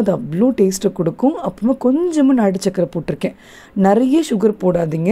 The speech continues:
ஃபஸ்ட்டே குழந்தைங்களுக்கு சுகர்லாம் காமிச்சிட்டிங்கன்னா, அப்புறம் ரொம்ப sweet எதிர்பார்ப்பாங்க. குழந்தைங்களுக்கு கொஞ்சம் கொஞ்சமா ஆட் பண்ணுங்க, Sugar, salt எல்லாமே. நிறைய போட்டுறாதீங்க, அப்போ அவங்களுக்கு வந்து ஸ்வீட்டே சாப்பிட்ற மாதிரி ஆயிடுவாங்க. இது ஒரு two to three minutes நல்லா cook ஆனாங்க. cook ஆனப்ப நல்லா ஆற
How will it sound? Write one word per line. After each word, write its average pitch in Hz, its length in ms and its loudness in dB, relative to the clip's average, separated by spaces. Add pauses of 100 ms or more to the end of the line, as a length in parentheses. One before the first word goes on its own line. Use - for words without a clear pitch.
(120)
ஃபஸ்ட்டே 202 440 0
குழந்தைங்களுக்கு 202 380 2
சுகர்லாம் 202 440 2
காமிச்சிட்டிங்கன்னா, 180 600 0 (140)
அப்புறம் 247 240 0
ரொம்ப 262 220 2
sweet 277 340 2
எதிர்பார்ப்பாங்க. 160 640 -2 (260)
குழந்தைங்களுக்கு 262 520 4
கொஞ்சம் 302 340 2
கொஞ்சமா 208 340 2 (120)
ஆட் 160 120 -4 (100)
பண்ணுங்க, 160 420 -2
Sugar, 175 440 2
salt 170 380 0
எல்லாமே. 160 400 0 (500)
நிறைய 226 260 4 (140)
போட்டுறாதீங்க, 175 680 0
அப்போ 190 180 -4
அவங்களுக்கு 175 260 -2
வந்து 226 180 0
ஸ்வீட்டே 233 360 2 (100)
சாப்பிட்ற 175 400 -2
மாதிரி 220 220 2
ஆயிடுவாங்க. 165 400 -2 (500)
இது 202 120 0
ஒரு 190 120 -2
two 262 140 4
to 285 140 4
three 214 200 4
minutes 226 180 2 (100)
நல்லா 202 280 4 (120)
cook - 280 -4
ஆனாங்க. 190 360 0
cook 185 240 -2
ஆனப்ப 208 320 0
நல்லா 196 160 2 (120)
ஆற 190 120 2